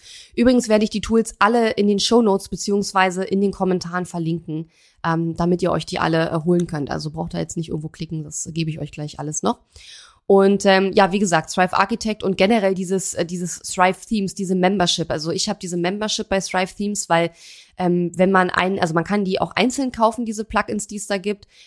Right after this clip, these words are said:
Aber wenn man zwei oder drei braucht, das muss man sich mal durchrechnen,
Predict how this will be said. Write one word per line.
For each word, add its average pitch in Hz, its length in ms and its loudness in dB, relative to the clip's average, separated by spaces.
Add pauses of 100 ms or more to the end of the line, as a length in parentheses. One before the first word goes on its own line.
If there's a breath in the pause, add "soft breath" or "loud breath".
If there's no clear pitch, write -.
Aber 165 180 2
wenn 185 100 4
man 185 160 2
zwei 196 420 2
oder 196 160 2
drei 180 300 2
braucht, 180 360 4
das 170 100 -8
muss 202 160 -2
man 196 120 0
sich 180 160 -8
mal 180 100 -2
durchrechnen, 185 600 -4